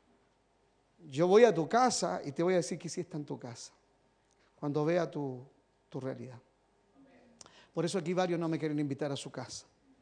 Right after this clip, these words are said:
Y es más, hay casas donde no es el problema económico y hay cosas, pero el espíritu de miseria está igual. Y se nota en que habiendo, habiendo,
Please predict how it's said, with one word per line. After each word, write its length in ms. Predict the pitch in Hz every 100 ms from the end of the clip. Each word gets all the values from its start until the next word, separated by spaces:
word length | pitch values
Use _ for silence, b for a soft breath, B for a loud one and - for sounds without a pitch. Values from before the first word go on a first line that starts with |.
| _ _ b b b -
Y 100 | 202
es 60 |
más, 500 | 208 254 285 - - - _ _ _ _ _ _ _ _ _ - _
hay 280 | 214 294 240
casas 680 | - 226 156 - 160 - - _ _ _ _ _ _ _ _ _ _ -
donde 840 | 135 202 202 185 196 185 185 - - _ _
no 340 | 175 170 180 208
es 140 | 320
el 80 | 339
problema 400 | 311 294 294 285
económico 560 | 277 285 294 185 139 156
y 140 | 165
hay 180 | 214 -
cosas, 420 | 294 311 - 123 135 - _ _ b b b b _
pero 140 | 175
el 60 | 170
espíritu 320 | 165 196 190
de 80 | 185
miseria 280 | 170 190 160
está 140 | -
igual. 240 | 135 107 - _ _ _ _ _ _ _ _ - - B B -
Y 80 | 165
se 140 | 190
nota 400 | 214 247 156 135
en 180 | 196 175
que 200 | - 170
habiendo, 600 | - 147 226 285 240 294 277
habiendo, 720 | 160 180 294 247 147 113 110